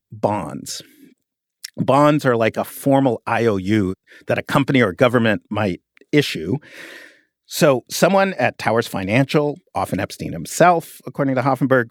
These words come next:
would tell these investors that the bonds are really safe because they are backed by all this debt, all this money that Towers is owed by all these people out there, unpaid medical bills or whatever.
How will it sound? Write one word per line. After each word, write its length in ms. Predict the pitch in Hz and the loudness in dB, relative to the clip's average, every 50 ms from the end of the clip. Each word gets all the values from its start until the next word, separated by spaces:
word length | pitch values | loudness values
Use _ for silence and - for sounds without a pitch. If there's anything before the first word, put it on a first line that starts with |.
| _ _ - | _ _ -4
would 200 | 131 127 117 - | -4 -4 -4 -4
tell 220 | - - 165 180 | -2 0 2 4
these 160 | 190 185 160 | 2 2 2
investors 540 | 180 165 127 113 98 90 - - 95 101 - | 0 0 0 0 -2 -2 -4 -6 -8 -6 -6
that 100 | 127 120 | -4 -2
the 60 | - 143 | -2 0
bonds 400 | 110 147 147 151 156 156 147 - - | 0 2 2 4 4 2 0 -2 -4
are 160 | - 120 131 | -6 -4 -4
really 440 | 135 135 147 165 170 165 156 156 143 | -4 -2 0 2 2 2 2 2 0
safe 520 | - - - 160 139 104 - - - - - | 0 -2 0 0 0 0 -2 -6 -14 -12 -10
because 240 | - - 160 143 | -6 -4 -2 0
they 100 | 123 143 | 2 2
are 80 | 139 131 | 2 2
backed 600 | 110 98 107 - 117 113 117 117 117 - - - - - | 0 -4 -6 -4 -2 0 0 -2 -2 -4 -8 -16 -8 -4
by 140 | 123 113 - _ | -4 -4 -4 _
all 200 | - 101 101 - | -6 -6 -4 -4
this 280 | 92 - 107 - - - _ _ _ - | -6 -6 -8 -8 -10 -14 _ _ _ 0
debt, 280 | 226 226 185 - - - - | 2 2 2 0 -4 -6 -6
all 160 | 107 104 107 | -4 -2 -2
this 220 | 110 107 98 - | -2 -2 -4 -4
money 600 | - 101 101 113 139 147 139 131 113 113 113 113 101 | -4 -2 2 2 4 4 4 2 2 0 -2 -4 -4
that 320 | 98 117 120 104 101 _ - | -2 0 0 0 -2 _ -8
Towers 440 | - - 107 104 107 104 107 101 - - | -6 -4 -2 0 0 0 -2 -4 -6 -6
is 180 | 117 - 107 120 | -6 -6 -2 0
owed 320 | - 151 147 127 107 107 | 2 4 4 4 2 -2
by 140 | 110 113 104 98 | -2 -2 -2 0
all 140 | 98 98 | -2 -2
these 140 | 101 117 120 | -2 -4 -2
people 280 | - 233 240 214 - 104 | -2 -2 -2 0 -2 -4
out 180 | - 85 - _ | -4 -6 -10 _
there, 260 | - 73 67 - - _ _ _ - - - - - - - _ _ | -12 -12 -12 -12 -14 _ _ _ -20 -20 -20 -20 -20 -20 -20 _ _
unpaid 380 | - 117 101 - - - - - | -6 -6 -6 -6 -8 -12 -4 2
medical 300 | - 156 185 156 - 160 | 4 4 4 4 2 -2
bills 340 | 139 123 123 120 120 113 - | 0 0 0 0 0 -2 -4
or 80 | 98 95 | -4 -2
whatever. 520 | 101 101 104 95 92 92 - - - - | 0 0 0 0 -2 -4 -6 -10 -18 -18